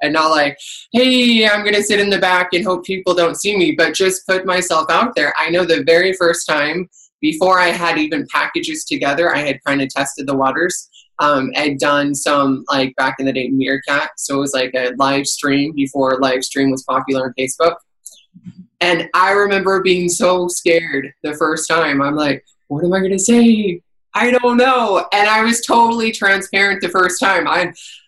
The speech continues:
"I've never streamed before, guys, and I'm here, and we're gonna have fun. Don't know what it's gonna look like, but we're gonna have fun." And at that end of that first stream, there were nine hundred people in the room listening to what I had to say.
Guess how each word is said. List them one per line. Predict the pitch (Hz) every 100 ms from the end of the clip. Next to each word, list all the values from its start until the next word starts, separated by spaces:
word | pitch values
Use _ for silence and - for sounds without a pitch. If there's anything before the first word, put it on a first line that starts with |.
| _ _ _ -
"I've | 214
never | 262 285 302
streamed | 294 285 294
before, | 294 285 254
guys, | 247 247 247 240 233
and | - 208 226
I'm | 233 226
here, | 240 233 226 214 202 160
and | 185 190 190 180
we're | 190 190
gonna | 190
have | 185 170
fun. | 170 147 - - _ _ _ _ _
Don't | 185 202
know | 226
what | 220 202
it's | -
gonna | 202 208
look | 190 190
like, | 175 175
but | 165
we're | 165 160
gonna | 156
have | 160 143
fun." | 156 139 139 - - - -
And | 180 196
at | 202
that | 208 196 -
end | 170 190
of | 185
that | 170 160 160
first | 165 170 170
stream, | - 165 165 175
there | 165 160
were | 151 143
nine | 143 151 160 175
hundred | 165 160 156 143
people | - 156 139 143 -
in | 151 151 156
the | 151
room | 139 147 139 139 - _ _ -
listening | 139 147 - 143 147 - - _
to | - 147
what | 147 143
I | 139
had | 143 127 -
to |
say. | - - -